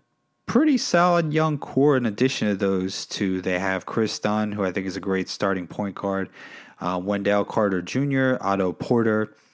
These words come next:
Denzel Valentine's not bad. I don't know if he could stay healthy. Um, he had some injury issues his first year. He did pretty good his second year. He played seventy-seven games, but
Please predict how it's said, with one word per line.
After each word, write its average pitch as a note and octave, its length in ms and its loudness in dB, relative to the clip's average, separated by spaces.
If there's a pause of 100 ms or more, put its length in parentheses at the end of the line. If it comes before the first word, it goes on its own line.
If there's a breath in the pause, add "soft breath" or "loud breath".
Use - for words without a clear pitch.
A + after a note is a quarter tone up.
(280 loud breath)
Denzel C#3 340 6
Valentine's C3 560 2
not C3 240 2
bad. B2+ 200 4
I A2 60 4
don't G#2+ 220 0
know A2 220 2
if G#2 120 -2
he A#2 160 -4
could G2 200 -2
stay G#2+ 360 0
healthy. G#2+ 720 -2 (440 loud breath)
Um, F2 320 -4
he G#2+ 140 0
had A2 180 2
some G#2 160 -6
injury G#2 560 0
issues G2+ 340 0
his F#2 240 -4
first A#2+ 420 0
year. B2 200 2
He A#2+ 100 -2
did D4+ 160 2
pretty G3+ 160 2
good E3 140 2
his B2 80 0
second A#2+ 280 0
year. F#2+ 80 2
He G2+ 60 4
played G#2 300 0
seventy-seven G#2 560 -2
games, G2 360 -4
but F#2+ 280 -4